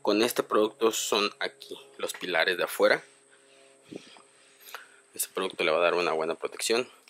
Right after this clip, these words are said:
Los míos tienen el Cerakote, así que han estado muy bien, pero sí hay un poco de diferencia ahí.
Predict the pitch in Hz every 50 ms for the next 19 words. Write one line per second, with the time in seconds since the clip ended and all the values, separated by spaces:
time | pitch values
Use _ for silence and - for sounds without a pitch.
0 | - - - - - - - _ - 131 123 131 147 160 156 151 - 147 139 135
1 | 135 131 131 123 113 - - - 117 110 101 - - 113 113 117 - - 123 127
2 | 131 - - - - - - - - 98 - - 101 90 85 - - - - -
3 | - - - 98 107 104 - - - 104 101 98 90 82 - - - - _ _
4 | _ _ - - - - - - - - _ - 131 139 156 160 165 160 143 139
5 | 151 175 165 - - - - - - _ _ _ _ _ _ _ _ _ _ _
6 | _ _ _ - 98 95 92 - 90 87 87 90 92 90 95 95 87 - - 90
7 | - - 90 87 78 80 - - - 80 78 - - - - - -